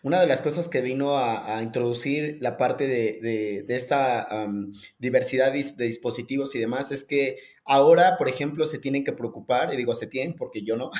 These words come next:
<laughs> pero, eh, los desarrolladores justamente web se tienen que preocupar por más cosas aparte de lo que es un internet lento. ¿Por qué? Porque, por ejemplo, no es lo mismo tener lo que es una, ah, un sitio web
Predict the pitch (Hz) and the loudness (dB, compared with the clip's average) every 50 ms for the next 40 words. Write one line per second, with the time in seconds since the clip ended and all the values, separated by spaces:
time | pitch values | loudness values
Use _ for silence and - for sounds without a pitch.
0 | - - 175 147 117 - - - - - - _ _ - 135 135 135 135 135 135 | -4 -2 0 -2 -2 -4 -10 -14 -16 -16 -18 _ _ 0 4 6 6 8 8 8
1 | 135 135 135 139 139 135 - _ _ - 127 127 123 123 123 123 123 120 120 120 | 6 4 2 0 -2 -6 -12 _ _ 2 2 2 2 2 0 0 0 0 0 0
2 | 120 117 113 113 - _ _ - 131 131 127 139 135 - 147 127 139 143 147 147 | 0 0 -2 -6 -10 _ _ -6 -4 -2 -2 -2 -2 0 2 2 4 4 6 6
3 | 151 165 175 175 - 175 165 - 180 165 160 160 160 165 139 147 143 147 147 - | 6 4 2 2 -2 -6 -2 -2 0 0 0 -2 -2 0 0 0 0 0 -2 -6
4 | 143 - 147 147 147 147 - - 127 120 - 123 123 - 131 131 131 131 - - | -6 -4 -4 -4 -4 -6 -8 -10 -10 -8 -8 -10 -2 0 0 0 0 -2 -6 -12
5 | - - _ _ _ _ _ _ _ _ _ _ _ - 147 143 139 143 147 151 | -20 -20 _ _ _ _ _ _ _ _ _ _ _ 4 4 4 4 2 2 2
6 | 160 165 180 175 - - - 165 160 160 160 170 160 165 165 160 131 123 - 139 | 2 2 2 2 0 2 4 6 6 6 6 4 2 2 0 0 -2 0 2 2
7 | 135 135 135 - 156 147 139 127 120 117 117 - 127 123 127 127 127 127 - - | 2 2 0 -2 0 0 0 0 0 -2 -2 -2 -2 -2 0 0 -2 -4 -4 -4
8 | 143 143 143 139 139 135 131 127 127 127 131 127 127 - 127 123 127 135 139 131 | -4 -2 0 -2 0 2 2 2 4 2 0 -2 -2 -4 -2 0 0 0 0 -2
9 | - 104 95 - - _ _ _ _ _ _ - 131 127 127 147 151 156 156 - | -4 -8 -10 -10 -10 _ _ _ _ _ _ 0 0 2 4 4 4 6 4 2
10 | - - - 131 123 123 120 - 123 123 120 143 139 135 135 131 127 127 131 139 | 2 2 0 0 0 0 0 0 -2 0 0 -2 -4 -2 2 2 2 4 4 2
11 | 151 151 156 156 151 156 156 156 156 160 156 151 139 127 127 135 135 135 127 127 | 2 2 2 0 0 0 -4 -2 -4 -4 -2 -2 -2 -2 -2 -2 0 0 0 0
12 | - 127 123 127 127 - 156 135 135 139 147 131 123 117 110 104 - - - 107 | 0 -2 -4 -4 -4 -8 -10 -10 -10 -10 -8 -8 -8 -8 -8 -10 -12 -10 -8 -6
13 | 107 107 107 101 101 - - 139 139 - - 156 147 147 - 135 127 120 135 139 | -4 -2 -2 -4 -6 -4 -4 -2 -2 -2 -2 -4 -2 0 2 2 4 6 6 6
14 | 143 143 - | 6 4 0